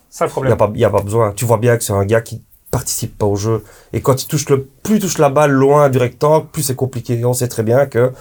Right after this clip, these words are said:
Speaker 2: à l'heure actuelle, les neufs, bah, ça doit décrocher, ça doit participer, et cetera. Et on voyait très bien, même le peu de matchs qu'il a pu jouer avec Anderlecht, même quand on jouait, il jouait en Challenger Pro League, on voit bien que la construction, c'est pas, c'est
Speaker 1: La
Speaker 2: pas non
Speaker 1: construction,
Speaker 2: plus,
Speaker 1: oui,
Speaker 2: euh,
Speaker 1: mais la finition,
Speaker 2: Ouais.
Speaker 1: il est là, donc.
Speaker 2: D'accord, mais ça veut dire que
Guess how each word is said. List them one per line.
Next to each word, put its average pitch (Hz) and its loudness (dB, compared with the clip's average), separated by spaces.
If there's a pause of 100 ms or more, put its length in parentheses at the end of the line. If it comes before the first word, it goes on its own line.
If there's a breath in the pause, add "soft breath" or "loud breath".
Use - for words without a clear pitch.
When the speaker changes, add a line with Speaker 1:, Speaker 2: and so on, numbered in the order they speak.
(180 loud breath)
Speaker 2:
à 104 0
l'heure 107 2
actuelle, 104 0
les 107 2
neufs, 107 0 (240 soft breath)
bah, - -6
ça 98 -2
doit 92 0
décrocher, 101 0
ça 104 -4
doit 95 0
participer, - -6
et 104 -4
cetera. 113 0 (340 loud breath)
Et - 0
on 117 6
voyait 120 4
très 120 0
bien, 139 4
même 131 2 (220)
le 143 0
peu 156 2
de 143 2
matchs 143 2
qu'il 131 0
a 113 4
pu 123 -4
jouer 120 2
avec 117 -2
Anderlecht, 117 2 (260 loud breath)
même 117 2
quand 117 0
on 113 -2
jouait, 113 2
il 110 -2
jouait 101 -2
en 104 0
Challenger 104 -2 (100)
Pro - -6
League, 107 -4 (580 loud breath)
on 113 0
voit 104 0
bien 113 4
que 107 0
la 101 0
construction, 101 -6
c'est 92 -8
pas, 92 0
c'est - -2
Speaker 1:
La - -2
Speaker 2:
pas - 0
non - 4
Speaker 1:
construction, 98 0
Speaker 2:
plus, 202 4
Speaker 1:
oui, 226 6
Speaker 2:
euh, 202 2
Speaker 1:
mais 180 2
la 214 2
finition, 214 0 (180)
Speaker 2:
Ouais. 131 0
Speaker 1:
il 175 2
est 190 2
là, 196 2
donc. 180 -2
Speaker 2:
D'accord, 156 4
mais 135 2
ça - 0
veut 131 2
dire 202 0
que 160 2